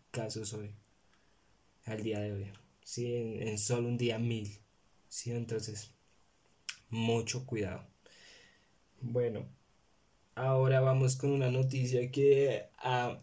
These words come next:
consternado y, pues, ha molestado a demasiada gente. Y es a Fabio Zuleta.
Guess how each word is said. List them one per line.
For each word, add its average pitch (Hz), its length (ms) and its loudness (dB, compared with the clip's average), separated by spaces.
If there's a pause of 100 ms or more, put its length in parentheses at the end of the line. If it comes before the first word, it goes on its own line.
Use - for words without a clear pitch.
(140)
consternado 131 1000 0
y, 143 580 2
pues, 135 180 0
ha 123 80 2
molestado 123 600 2
a 120 80 2
demasiada 127 720 2
gente. 131 640 -2 (1300)
Y 131 220 4
es 123 360 2
a 123 500 -2
Fabio 147 720 2
Zuleta. 113 640 0